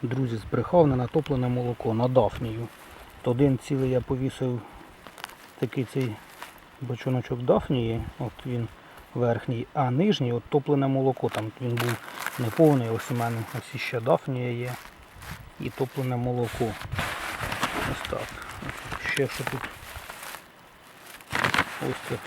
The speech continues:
топлене, пряжене, пряжене молоко. От.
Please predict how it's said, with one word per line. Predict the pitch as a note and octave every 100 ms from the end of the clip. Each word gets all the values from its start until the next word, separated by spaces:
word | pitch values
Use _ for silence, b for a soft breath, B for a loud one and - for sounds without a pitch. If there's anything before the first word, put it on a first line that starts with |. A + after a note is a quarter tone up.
| - - - - - - -
топлене, | A#2+ - A#2+ A2+
пряжене, | - C3+ B2 A2+ A#2+ A#2 - - -
пряжене | - A#2+ A#2 B2+ B2
молоко. | B2 B2 B2 - E3 F#3+ - - - - - - - - - - - - - - - - - -
От. | D3+ C#3 C3 - -